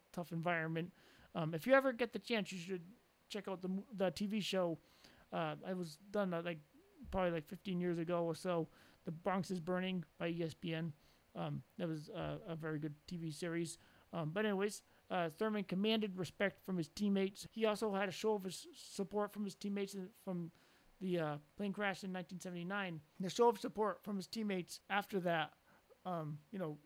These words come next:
the, the way that they, they came back in the game after, uh, I was, I think it was the same day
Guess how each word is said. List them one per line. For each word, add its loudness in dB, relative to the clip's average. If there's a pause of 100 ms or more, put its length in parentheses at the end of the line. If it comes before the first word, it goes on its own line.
the, -8
the -4
way 2
that 0
they, 0 (420)
they -2
came 0
back 2
in 0
the 0
game -2 (140)
after, -2 (200)
uh, -2 (140)
I -2
was, -4
I -6
think -2
it 0
was 0
the -4
same 0
day 2